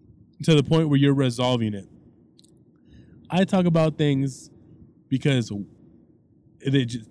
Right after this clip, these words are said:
things confuse me. So if, if someone does something at work where they confuse me, I'm just genuinely confused.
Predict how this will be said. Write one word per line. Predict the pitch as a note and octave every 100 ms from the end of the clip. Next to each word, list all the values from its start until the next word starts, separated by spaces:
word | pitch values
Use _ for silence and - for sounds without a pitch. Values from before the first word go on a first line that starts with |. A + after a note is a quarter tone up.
| -
things | B2 D#3 C#3
confuse | D3 A2+ B2+ B2+ G#2+
me. | G2+
So | - C3+ B2 A#2
if, | - B2 - -
if | C3 A#2+
someone | E3 G#3+ F#3
does | F3
something | E3+ D#3+ D3+
at | B2+
work | G#2+ C#3+ D3+ - - - - - -
where | A#2+
they | B2+ C3+
confuse | A2 - D#3 E3
me, | F3+ F3+ -
I'm | D3+ G#3+
just | F3+ E3 -
genuinely | D3 C#3+ C#3 C3 A#2
confused. | G#2+ F#2+ G3 B2